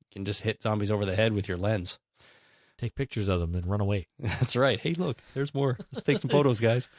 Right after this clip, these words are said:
Speaker 1: <laughs>
Speaker 2: Look at this one's really close.
Speaker 1: Yeah,
Speaker 2: The
Speaker 1: yeah.
Speaker 2: macro lens.
Speaker 1: Yep. Uh, Jenny in South Carolina writes, "If Madison really thinks someone's trying to kill her and her daughter, why would she go to sleep with a weapon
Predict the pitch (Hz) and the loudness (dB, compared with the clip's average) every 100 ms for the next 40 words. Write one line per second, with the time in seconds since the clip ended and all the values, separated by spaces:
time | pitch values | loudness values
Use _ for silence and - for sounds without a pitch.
0 | - - - 294 311 285 277 240 277 277 | -18 -16 -2 0 4 4 2 0 0 2
1 | 247 262 151 - 107 123 131 139 214 214 | 6 6 4 -2 0 2 4 4 6 6
2 | 196 139 - _ _ - 117 139 _ _ | 6 4 -2 _ _ -4 -4 -4 _ _
3 | - - - _ - 123 120 127 156 165 | -20 -20 -20 _ -2 2 4 4 2 2
4 | 143 - 143 - 139 131 131 127 123 120 | 0 0 -2 0 2 2 2 2 2 0
5 | - - 190 302 - 139 120 135 123 - | -4 -4 -4 -2 0 2 4 4 4 0
6 | 117 - 117 113 104 - 110 107 - - | -2 0 0 0 -2 -4 -4 -4 -10 -2
7 | 113 113 110 117 143 151 95 95 90 90 | 0 2 2 2 -2 -8 -6 -6 -4 -2
8 | 95 107 151 165 - - - _ - 160 | 0 2 0 -4 -16 -20 -20 _ -4 0
9 | 269 240 - 170 165 147 - 139 143 120 | 0 -2 -4 -4 -2 0 2 0 0 -2
10 | 95 87 98 120 120 | -2 0 0 0 -2